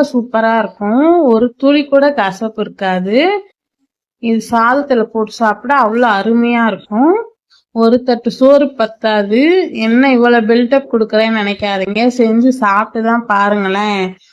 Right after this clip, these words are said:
அவ்வளோ சூப்பரா இருக்கும். அதுக்கு நான் வந்து ஒரு கால் கிலோ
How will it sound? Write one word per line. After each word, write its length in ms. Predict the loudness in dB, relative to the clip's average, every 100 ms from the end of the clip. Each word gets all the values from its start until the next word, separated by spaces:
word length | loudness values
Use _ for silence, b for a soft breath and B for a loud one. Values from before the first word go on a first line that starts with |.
| _ -6
அவ்வளோ 340 | -2 2 0 0
சூப்பரா 480 | -4 -4 -2 0 0
இருக்கும். 440 | -2 -4 -2 0 0 -2 b b b _
அதுக்கு 340 | -4 -2 -2 -2
நான் 260 | 0 0 0
வந்து 200 | 0 0 2
ஒரு 180 | 2 2 -2
கால் 280 | -4 -2 -2
கிலோ 240 | -2 0